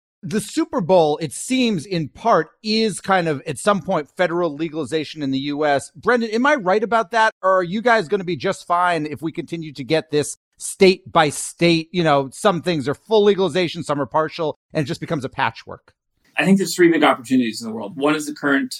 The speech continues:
Speaker 2: opportunity in Canada in terms of adult use. The second is a really quickly developing medical, uh, market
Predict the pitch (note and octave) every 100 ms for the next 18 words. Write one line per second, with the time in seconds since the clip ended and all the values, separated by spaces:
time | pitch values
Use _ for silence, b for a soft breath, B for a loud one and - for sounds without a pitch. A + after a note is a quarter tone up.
0 | - - C3 A#2 C#3 B2 A2+ - A#2 A2+
1 | A2+ A2 A#2 A2 A2 A2+ - G#2+ - C3+
2 | C#3 C3 A#2 A2+ C3 B2 B2 A2+ A#2 G#2+
3 | G#2 G2+ - - B2+ B2+ A#2+ - - B2+
4 | B2 - A2+ A2+ A2 A#2+ A2+ A2+ A2+ A#2
5 | A#2 A#2+ A#2 - - - - - A2 G#2
6 | A#2